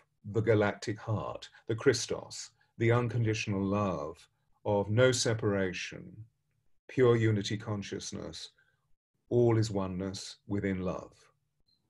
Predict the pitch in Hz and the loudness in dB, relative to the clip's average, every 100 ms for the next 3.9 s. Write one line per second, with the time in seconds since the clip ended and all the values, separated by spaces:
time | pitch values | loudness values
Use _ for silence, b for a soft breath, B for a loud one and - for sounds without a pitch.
0 | _ _ _ _ _ _ _ - 117 139 | _ _ _ _ _ _ _ -2 4 6
1 | 147 147 143 113 113 107 107 123 127 110 | 8 6 6 2 0 -2 -4 -2 0 -2
2 | 87 110 113 113 90 85 85 - 101 - | -2 -2 -2 -4 -4 -4 -2 -2 -2 0
3 | 113 113 110 107 104 107 107 107 - | 2 2 2 0 0 2 0 -2 -6